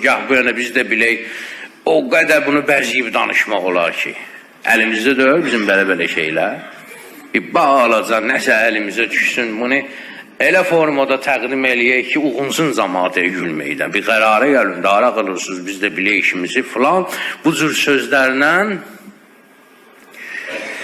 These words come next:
insanların qəlbinə şək toxumu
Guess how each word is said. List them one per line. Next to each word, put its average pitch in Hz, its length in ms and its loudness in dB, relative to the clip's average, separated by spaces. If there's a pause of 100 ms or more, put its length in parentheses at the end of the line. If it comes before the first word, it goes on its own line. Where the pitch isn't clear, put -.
(240)
insanların 117 960 0
qəlbinə 98 580 0
şək - 540 0
toxumu 147 400 -4